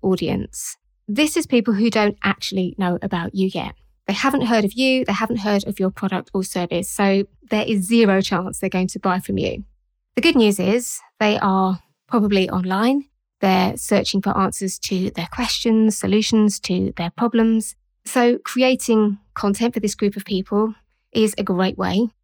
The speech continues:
to ensure that they do find you. But it's definitely not quick. It can take months or years for people to actually find you online. And that's actually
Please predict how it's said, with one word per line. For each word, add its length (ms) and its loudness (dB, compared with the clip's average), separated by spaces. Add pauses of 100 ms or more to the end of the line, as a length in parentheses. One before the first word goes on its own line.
(120)
to 220 0
ensure 360 2
that 160 -2
they 120 2
do 380 -2
find 340 2
you. 220 -2 (440)
But 380 0
it's 260 0
definitely 640 0 (300)
not 420 -2 (300)
quick. 320 -4 (600)
It 120 4
can 220 2
take 360 -2
months 640 0
or 140 2
years 340 2
for 80 0
people 300 0
to 120 -4
actually 300 -4
find 300 2
you 100 4
online. 460 2 (320)
And 300 4 (260)
that's 260 -2
actually 520 0